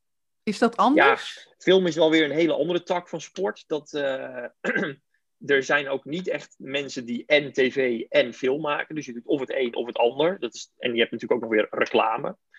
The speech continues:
Speaker 2: Dat is ook weer zo'n andere tak van sport. Dus ja,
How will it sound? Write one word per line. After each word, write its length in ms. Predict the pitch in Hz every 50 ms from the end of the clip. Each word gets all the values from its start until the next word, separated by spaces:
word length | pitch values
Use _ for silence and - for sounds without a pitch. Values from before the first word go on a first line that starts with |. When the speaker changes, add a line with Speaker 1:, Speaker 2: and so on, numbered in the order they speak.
| - _ _
Speaker 2:
Dat 140 | - 120 113
is 120 | 117 110
ook 160 | 110 123 127
weer 200 | - 131 123 120
zo'n 160 | 117 123 117 117
andere 280 | 117 123 120 113 113
tak 220 | - - 127 127 -
van 100 | - 120
sport. 320 | - _ - 131 139 135 - -
Dus 260 | 127 120 - - _ _ _ _ _ _ _ _ _
ja, 340 | - 120 127 127 123 120